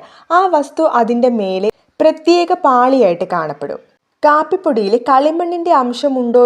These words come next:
എന്ന് ചെക്ക് ചെയ്യാനായിട്ട് വെള്ളത്തിൽ കാപ്പിപ്പൊടി ചേർത്ത് ഇളക്കുക. കാപ്പിപ്പൊടിയിൽ കളിമണ്ണ് അടങ്ങിയിട്ടുണ്ടെങ്കിൽ അത് പാത്രത്തിൻ്റെ അടിഭാഗത്ത് തങ്ങുന്നതായിട്ട്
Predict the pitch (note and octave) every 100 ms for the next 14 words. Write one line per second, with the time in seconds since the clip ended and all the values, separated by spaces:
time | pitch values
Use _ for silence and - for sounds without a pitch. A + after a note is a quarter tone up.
0 | A#3+ A#3 A#3 G#3+ A3 G3 F#3 F3 F3 E3+
1 | E3 C#4 E4 B3+ A#3+ B3 B3 C4+ B3 G#3
2 | G#3 A3+ A#3+ A3+ A3 F#3 E3 F3 C4+ A#3+
3 | F3+ E3 D#3+ D3+ - - _ _ _ -
4 | D#4 D#4+ E4+ F4 F4 F4+ D#4+ C4+ C#4+ D#4+
5 | F4 D4+ A#3+ A#3 A#3 G#3 D#3+ D#3 E3+ C4+
6 | - _ B3 B3+ E4 D4+ C#4+ C#4+ D4+ D4+
7 | D#4 E4+ - C4 C4 D#4 B3 F3 F3+ F3+
8 | E4 - B3+ B3 B3+ B3+ G3 D#3+ E3